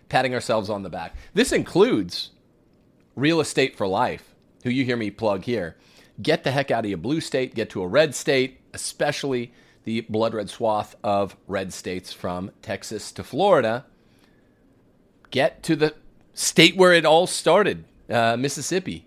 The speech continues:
if you, if you want. I'd love more Catholics here.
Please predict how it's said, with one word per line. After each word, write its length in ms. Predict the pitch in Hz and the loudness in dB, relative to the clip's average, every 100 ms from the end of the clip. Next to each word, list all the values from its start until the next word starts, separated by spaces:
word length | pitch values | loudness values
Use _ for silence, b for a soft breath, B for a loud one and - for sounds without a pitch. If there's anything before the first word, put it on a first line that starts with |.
| - | -12
if 200 | 101 - | -12 -8
you, 180 | 101 101 | -8 -8
if 160 | 104 - | -10 -6
you 80 | 98 | -4
want. 180 | 87 85 | -4 -6
I'd 100 | 92 | -4
love 200 | 131 135 | -4 -2
more 180 | 110 | -8
Catholics 540 | - 98 85 95 87 - | -6 -8 -10 -12 -12 -8
here. 240 | 87 127 | -8 -8